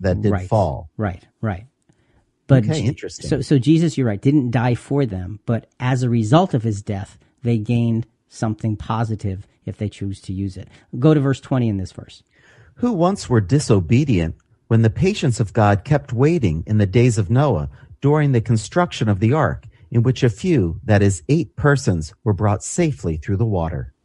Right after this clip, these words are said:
Speaker 2: So again, it's going back to telling us that those demons back then are still the ones being talked about in First Peter.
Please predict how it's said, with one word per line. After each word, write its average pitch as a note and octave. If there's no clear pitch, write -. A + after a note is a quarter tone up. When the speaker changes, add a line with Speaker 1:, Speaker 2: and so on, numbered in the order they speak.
Speaker 2:
So D3+
again, D3
it's C#3
going D#3+
back D#3
to B2
telling A#3
us -
that D3
those F#3+
demons F#3
back D3+
then D3+
are C#3+
still F#3+
the G3+
ones F#3
being D#3+
talked F3
about D3+
in C#3+
First -
Peter. A#2